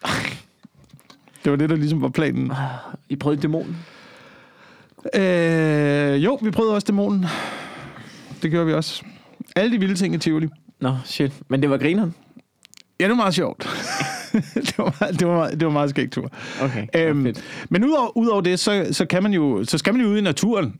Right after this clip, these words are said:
Speaker 1: hvis du skal lede efter svampe. Jeg har nogle gode spots.
Speaker 2: Ja, okay,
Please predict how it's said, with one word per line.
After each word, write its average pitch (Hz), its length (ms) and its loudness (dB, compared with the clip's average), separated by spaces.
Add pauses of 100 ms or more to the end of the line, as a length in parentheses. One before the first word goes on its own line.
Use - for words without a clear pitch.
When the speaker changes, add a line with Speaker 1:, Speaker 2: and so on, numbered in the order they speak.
(140)
Speaker 1:
hvis 139 140 0
du 139 120 0
skal 104 520 0 (640)
lede 127 220 2
efter 131 180 0
svampe. 117 300 0
Jeg 147 80 2
har 180 80 2
nogle 175 120 0
gode 196 180 2
spots. - 640 -4 (1300)
Speaker 2:
Ja, 127 80 0 (140)
okay, 147 280 0